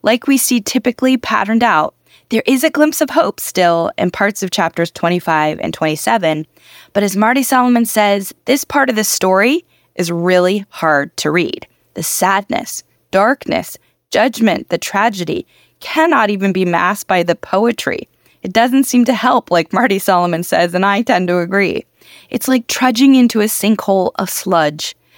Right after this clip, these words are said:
These stories can also be hard to understand because it's like squishing together many sermons given by a prophet to different people on different days in seemingly slightly different contexts with different messages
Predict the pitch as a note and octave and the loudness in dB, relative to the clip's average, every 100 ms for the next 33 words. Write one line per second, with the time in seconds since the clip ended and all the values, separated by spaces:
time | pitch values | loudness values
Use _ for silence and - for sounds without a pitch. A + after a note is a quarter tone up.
0 | _ _ G#3+ G3+ - A#3 C4 B3+ - A3 | _ _ -4 -2 0 2 4 2 2 2
1 | A#3 - G3+ G#3 G3+ G3+ - G3+ G3 F3+ | 2 0 -2 0 0 0 0 0 -2 -2
2 | - A3 C4 F#3 E3 - F3 F3 - F3 | -2 0 2 2 -2 -2 -4 -4 -2 -2
3 | - - - C4+ - B3 G#3+ G3 A3+ F#3+ | -2 -8 -2 0 2 2 2 2 2 2
4 | E3+ E3+ _ _ _ A3+ B3+ C4+ B3 - | 0 -4 _ _ _ 2 4 4 2 0
5 | A3+ F#3 D3+ D#3 - - G#3 A3 G3 F3+ | 2 2 0 -2 -6 -4 0 2 2 0
6 | E3 - C4+ - G3 - D#3+ E3+ E3 - | 0 -2 -2 0 -4 -4 -4 -4 -2 -4
7 | - A#3 A3 A3+ - F3 E3 D#3 D#3 - | -2 -2 0 2 2 0 -2 -4 -6 -2
8 | F3+ F3+ F3+ F3 - - - _ G3 G3 | 0 2 0 -4 -12 -20 -20 _ -2 -2
9 | - F#4 D#4+ G3+ F3 G3 - B3 - F#3 | 2 2 4 2 0 -2 0 0 0 0
10 | E3+ E3+ - - F#4 - - - - - | -2 -4 -4 -2 -2 -2 -4 -6 -12 -8
11 | G3 - - C4 B3 A3+ F#3+ G3+ F3+ | -6 -4 0 0 0 -2 0 0 -2